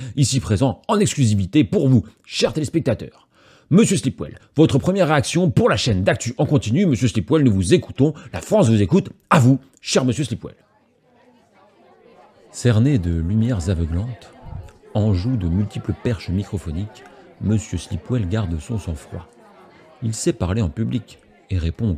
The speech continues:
calmement, très sincèrement qu'il n'a fait que son devoir, ce que n'importe quel honnête citoyen aurait fait à sa place. Chacun ne sauterait-il évidemment pas pour sauver l'enfant de la noyade ?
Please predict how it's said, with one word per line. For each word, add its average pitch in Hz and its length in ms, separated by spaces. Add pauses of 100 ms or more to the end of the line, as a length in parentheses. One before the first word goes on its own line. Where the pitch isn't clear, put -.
calmement, 92 540 (480)
très - 160
sincèrement 90 560
qu'il 87 180
n'a 80 140
fait - 180
que 107 140
son 123 180
devoir, 110 540 (480)
ce - 140
que 90 160
n'importe 98 540
quel 101 340
honnête 107 280
citoyen 98 480
aurait 92 160
fait 110 140
à 101 40
sa 110 140
place. - 480 (640)
Chacun 117 340
ne 104 120
sauterait-il 101 640
évidemment 104 560
pas 127 320 (420)
pour 87 140
sauver 98 240
l'enfant 101 240
de 101 80
la 92 80
noyade ? 107 500